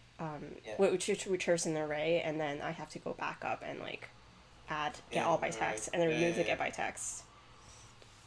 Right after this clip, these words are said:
Speaker 2: Yeah, it's, yeah, and now, now I see it. Yeah, it's, it's much more practical. Yeah.
Speaker 1: Yeah.
Speaker 2: Thank you.
Speaker 1: So that was just, like, I mean, initially when I first read this, I didn't, I somehow, like, missed what it meant, and then a coworker explained. I was like, "Oh yeah, that's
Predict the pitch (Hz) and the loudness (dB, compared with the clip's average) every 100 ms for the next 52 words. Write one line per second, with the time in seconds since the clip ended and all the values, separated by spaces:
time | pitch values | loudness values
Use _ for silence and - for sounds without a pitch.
0 | - 135 131 127 - - - - 120 113 | -4 -2 0 -4 -6 -12 -16 -8 -4 -4
1 | 107 120 120 127 123 135 143 139 127 - | -4 -4 -2 -4 -2 -2 0 -2 -4 -6
2 | 113 - 104 - - - 107 110 - 110 | -6 -6 -8 -8 -12 -14 -12 -12 -10 -10
3 | 104 107 107 107 104 - - - - - | -8 -10 -10 -10 -12 -12 -14 -12 -14 -16
4 | - - - - - - - - - - | -18 -16 -16 -18 -20 -18 -8 -6 -6 -10
5 | - - - 185 165 165 - - 190 180 | -12 -14 -10 -4 -2 -4 -6 -2 4 4
6 | 185 196 - 185 170 - - - - 190 | 2 -2 0 2 0 -2 -18 -20 0 4
7 | 190 185 208 208 185 165 160 165 165 - | 6 6 6 4 2 2 0 -2 -4 -2
8 | 160 170 - - - - - 220 160 - | -2 -2 -6 -8 -10 -16 -14 -8 -8 -8
9 | - - - - 180 180 185 180 165 - | -14 -20 -20 -4 0 2 0 0 -4 -4
10 | 160 170 - - - - - - 170 160 | -6 -6 -8 -14 -18 -20 -16 -4 0 0
11 | 160 160 160 156 151 - - 185 - - | 0 -2 -2 -4 -4 -6 -8 -10 -14 -16
12 | - - - - - 165 170 170 - - | -16 -16 -16 -16 -6 -4 -2 -2 -4 -4
13 | - - - - - 190 214 240 196 175 | -6 -4 -4 -6 -6 -4 -4 -2 -2 -2
14 | 175 - - - | -4 -6 -10 -10